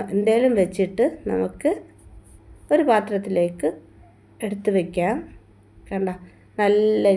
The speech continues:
രീതിക്ക് തന്നെ നമ്മുടെ ചക്കക്കുരുവൊക്കെ റെഡിയായി കിട്ടിയിട്ടുണ്ട്. അപ്പം നിങ്ങൾക്ക് വേണമെങ്കിൽ ചക്കക്കുരു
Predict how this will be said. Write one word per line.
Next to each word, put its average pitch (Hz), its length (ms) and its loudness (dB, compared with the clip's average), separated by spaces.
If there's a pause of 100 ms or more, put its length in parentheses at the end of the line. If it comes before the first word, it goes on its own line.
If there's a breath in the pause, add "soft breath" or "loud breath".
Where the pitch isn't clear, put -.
രീതിക്ക് 202 420 0
തന്നെ 190 320 -2 (200)
നമ്മുടെ 185 280 -2 (140)
ചക്കക്കുരുവൊക്കെ 185 800 -4 (120)
റെഡിയായി 180 460 -2
കിട്ടിയിട്ടുണ്ട്. 175 680 -4 (2250 soft breath)
അപ്പം 269 240 8
നിങ്ങൾക്ക് 269 320 6 (100)
വേണമെങ്കിൽ 233 460 6 (140)
ചക്കക്കുരു 220 500 4